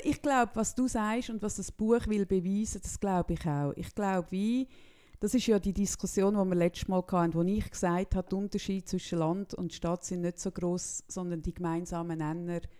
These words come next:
sind das, was uns verbindet. Und ohne das Buch jetzt gelesen zu haben, gehe ich davon aus, dass es genau dort hin will, dass man eigentlich am, am Ende vom Tag mehr das, was einem verbindet,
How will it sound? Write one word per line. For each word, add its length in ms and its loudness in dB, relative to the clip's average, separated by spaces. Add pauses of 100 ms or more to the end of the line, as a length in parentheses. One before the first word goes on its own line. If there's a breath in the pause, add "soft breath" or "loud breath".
(140 soft breath)
sind 260 -2
das, 160 2
was 120 -2
uns 220 2
verbindet. 600 0 (480 loud breath)
Und 320 -4 (100)
ohne 220 2
das 160 -4
Buch 180 0
jetzt 220 -2
gelesen 400 0
zu 140 -8
haben, 360 6 (400 soft breath)
gehe 260 2
ich 120 0
davon 420 0
aus, 400 0
dass 160 -6
es 100 -6
genau 360 0
dort 200 0
hin 320 0
will, 220 0
dass 140 -4
man 140 -2
eigentlich 500 -2
am, 240 -4
am 160 -6
Ende 360 -2
vom 300 -2
Tag 460 0
mehr 500 0
das, 240 -2
was 140 -2
einem 160 0
verbindet, 800 0